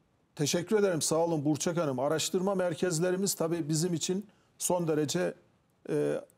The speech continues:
hayati öneme sahip. Özellikle üniversite ile üniversite dışında kalan kitlelerin, yani üniversite öğrencisi olmayan kitlelerin, bunların, e, yaşı yediden yetmişe kadar değişebilir. E, bu kitlelerle muhatap olup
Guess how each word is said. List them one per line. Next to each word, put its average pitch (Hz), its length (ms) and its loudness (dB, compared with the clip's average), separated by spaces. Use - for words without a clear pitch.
hayati 170 380 -4
öneme 175 300 -2
sahip. 127 360 -2
Özellikle 170 720 -2
üniversite 160 580 -2
ile 175 280 -4
üniversite 160 560 -2
dışında 165 400 -4
kalan 165 320 -4
kitlelerin, 143 640 -4
yani 143 360 -2
üniversite 156 420 -2
öğrencisi 147 480 -2
olmayan 156 580 -2
kitlelerin, 120 760 -6
bunların, 160 480 -2
e, 143 100 -6
yaşı 147 720 -2
yediden 151 380 -2
yetmişe 156 540 -4
kadar 160 360 -4
değişebilir. 151 680 -4
E, 139 140 -4
bu 190 100 -2
kitlelerle 190 640 -4
muhatap 165 460 -4
olup 185 280 -2